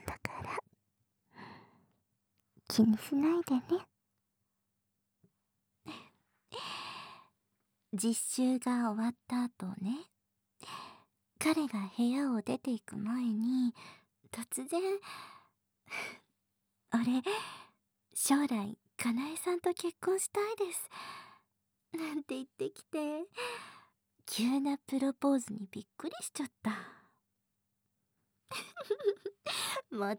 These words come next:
ちろん断ったわよ。私にはあなたがいるもの。でも、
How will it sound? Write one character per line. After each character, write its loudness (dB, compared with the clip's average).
ち 4
ろ 0
ん 0
断 2
っ 4
た 0
わ 0
よ。 0
私 2
に 4
は 2
あ 0
な 2
た 0
が 2
い -2
る 2
も 4
の。 -4
で -8
も、 -8